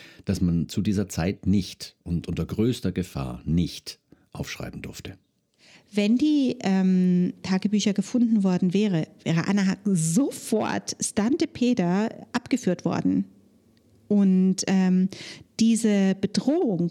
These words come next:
Speaker 2: war ihr durchaus bewusst. Und wem das sogar noch mehr bewusst war, war ihrem Ehemann.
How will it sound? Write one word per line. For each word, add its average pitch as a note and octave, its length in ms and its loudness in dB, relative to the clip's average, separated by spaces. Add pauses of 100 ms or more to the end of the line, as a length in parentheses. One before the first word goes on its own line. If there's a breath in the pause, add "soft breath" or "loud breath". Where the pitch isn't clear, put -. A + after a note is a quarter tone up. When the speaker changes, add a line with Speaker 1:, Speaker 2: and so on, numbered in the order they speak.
Speaker 2:
war G3 120 2
ihr F#3+ 160 0
durchaus G3 640 0
bewusst. - 680 -4 (400 loud breath)
Und G3 240 0 (200)
wem G3 220 4
das F#3+ 160 0
sogar F3+ 200 0
noch F3 200 2
mehr G3+ 160 2
bewusst F3+ 400 0
war, G3 160 2 (320 loud breath)
war F#3 100 4
ihrem F3 220 4
Ehemann. F3+ 560 2